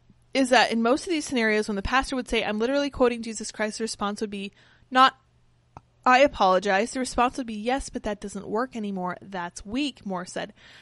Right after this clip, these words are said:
Again, we're stopping because if you have not taught your congregation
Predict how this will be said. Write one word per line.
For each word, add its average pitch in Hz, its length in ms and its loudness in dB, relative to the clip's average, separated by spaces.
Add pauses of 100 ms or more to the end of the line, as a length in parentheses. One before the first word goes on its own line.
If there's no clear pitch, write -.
(260)
Again, 330 480 6 (140)
we're 294 260 2
stopping 330 640 4
because 277 320 -2
if 220 160 -4
you 277 220 -2
have 339 180 0
not 277 340 2
taught - 440 6
your 285 180 2
congregation 277 1040 -4